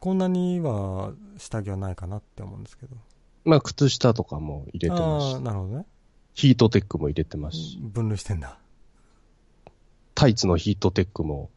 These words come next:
Speaker 1: あー、寒い時はね。
Speaker 2: 入れてますし。
Speaker 1: うん。
Speaker 2: はい。
Speaker 1: なるほどね。あ、いい感じに分類して、まあ、でもスカスカですよね、そうなると。
Speaker 2: スカスカですね。
Speaker 1: あー。まあ、スカスカぐらいが一番いいんですよね、収納っていうのはね、牛
Speaker 2: そうですよ。
Speaker 1: よりは。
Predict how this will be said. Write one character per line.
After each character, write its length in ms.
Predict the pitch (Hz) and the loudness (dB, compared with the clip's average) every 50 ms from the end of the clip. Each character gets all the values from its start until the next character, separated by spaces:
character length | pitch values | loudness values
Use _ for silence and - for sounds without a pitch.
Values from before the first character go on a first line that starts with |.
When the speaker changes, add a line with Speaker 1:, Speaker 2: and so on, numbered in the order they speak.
| _ _ - | _ _ -10
Speaker 1:
あ 60 | 131 | -6
ー、 340 | 123 117 113 110 101 98 - | -6 -4 -4 -4 -6 -6 -6
寒 200 | 110 104 101 92 | -6 -6 -6 -6
い 40 | |
時 120 | - 87 80 | -8 -8 -10
は 40 | 78 | -10
ね。 60 | 87 | -10
Speaker 2:
入 60 | 95 | -10
れ 0 | |
て 0 | |
ま 20 | 127 | -12
す 60 | 165 | -12
し。 300 | - - - - - - _ - | -12 -14 -18 -18 -20 -20 _ -14
Speaker 1:
う 40 | 95 | -12
ん。 20 | 87 82 80 - | -12 -10 -10 -12
Speaker 2:
は 60 | - | -12
い。 60 | - - _ _ _ _ _ _ _ _ _ _ _ _ _ _ - | -14 -16 _ _ _ _ _ _ _ _ _ _ _ _ _ _ -18
Speaker 1:
な 60 | - | -14
る 120 | 85 80 | -14 -12
ほ 60 | 80 78 80 | -12 -12 -12
ど 80 | 87 95 | -14 -14
ね。 60 | 104 - _ _ _ _ _ _ _ _ _ _ _ - | -16 -18 _ _ _ _ _ _ _ _ _ _ _ -10
あ、 80 | 117 113 | -6 -4
い 80 | 113 | -4
い 40 | 113 | -2
感 140 | - 120 110 | -2 -2 -2
じ 100 | 107 107 | -2 -2
に 60 | 104 | -4
分 140 | 98 107 104 | -2 -4 -4
類 100 | 107 104 | -4 -4
し 20 | 98 | -6
て、 120 | - 120 | -6 -4
ま 260 | 113 113 123 135 139 | -4 -2 0 0 0
あ、 40 | 123 - - | 0 -2 -4
で 180 | 135 127 127 151 | -8 -6 -4 -2
も 100 | 135 120 | -2 -4
ス 200 | - - - - | -6 -8 -10 -6
カ 120 | - 147 139 | -4 -4 -2
ス 60 | - | -2
カ 80 | - 143 | -2 -4
で 80 | 127 | -4
す 100 | 117 - 101 | -6 -8 -8
よ 60 | 101 | -8
ね、 60 | 98 | -6
そ 100 | 85 87 | -6 -8
う 40 | 82 | -10
な 100 | 80 80 | -10 -10
る 80 | 82 87 - | -12 -14 -18
と。 100 | - - - - _ - | -20 -20 -20 -20 _ -8
Speaker 2:
ス 160 | - - - | -6 -2 2
カ 120 | - 101 | 2 2
ス 100 | 92 - | 2 2
カ 100 | - 85 | 0 -4
で 140 | 78 76 73 | -4 -4 -6
す 120 | - - - | -12 -12 -10
ね。 80 | 98 104 | -8 -6
Speaker 1:
あ 20 | |
ー。 240 | 120 123 131 135 135 135 131 131 131 135 131 - - _ _ _ | -4 -4 -4 -6 -8 -8 -10 -12 -12 -14 -16 -18 -20 _ _ _
ま 60 | 175 | -8
あ、 20 | 160 | -6
ス 80 | - | -4
カ 100 | - 202 | -2 -4
ス 100 | 185 - | -2 -2
カ 120 | - 277 262 | -2 -2 0
ぐ 120 | 269 294 | 2 2
ら 80 | 285 202 | 2 2
い 20 | |
が 80 | 120 101 | 2 0
一 100 | 92 107 | 0 -2
番 80 | 127 160 | -2 -2
い 40 | |
い 0 | |
ん 40 | 160 | -2
で 40 | 113 | -4
す 40 | 101 | -4
よ 60 | 95 | -6
ね、 60 | 110 | -6
収 220 | - - - 95 90 | -6 -4 -4 -4 -2
納 160 | 87 87 87 | -2 -4 -4
っ 40 | - | -6
て 200 | - - - 90 | -8 -10 -10 -8
い 60 | 85 | -8
う 40 | 82 | -8
の 100 | 80 80 | -10 -10
は 80 | 80 | -10
ね、 160 | 95 107 110 104 | -8 -8 -8 -8
牛 180 | 101 98 95 | -6 -6 -4
Speaker 2:
そ 180 | 85 - 214 247 | 2 4 6 6
う 20 | |
で 60 | 180 - | 6 4
す 140 | - - | 2 0
よ。 60 | - 90 | -2 -4
Speaker 1:
よ 60 | 85 | -4
り 80 | 90 92 | -6 -10
は。 180 | 92 - - | -12 -14 -18